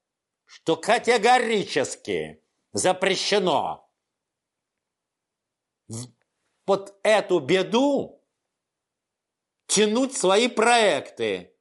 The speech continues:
как бы они ни назывались, переустройством семейной жизни, электро-, чипизацией, электронизацией, чем-нибудь еще. Потому что если вы это будете делать, вы доиграетесь. И, наконец,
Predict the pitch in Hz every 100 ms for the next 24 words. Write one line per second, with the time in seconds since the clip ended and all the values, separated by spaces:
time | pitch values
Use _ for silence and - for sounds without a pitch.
0 | _ _ _ - 240 262 226 220 226 226
1 | 226 220 208 175 143 113 104 - - _
2 | _ _ _ - 190 185 - 233 220 208
3 | 190 196 208 208 185 180 190 151 170 151
4 | - _ _ _ _ _ _ - 151 196
5 | - 196 202 208 214 196 196 214 214 190
6 | 185 196 190 202 214 185 208 208 185 175
7 | 208 208 196 202 208 - 175 135 92 -
8 | _ _ _ _ _ _ _ _ _ _
9 | _ _ - 180 180 196 220 214 214 214
10 | 214 220 208 196 247 247 160 202 233 220
11 | 190 185 156 143 139 127 117 - - _
12 | _ _ _ _ _ _ _ 156 190 202
13 | 202 196 165 110 -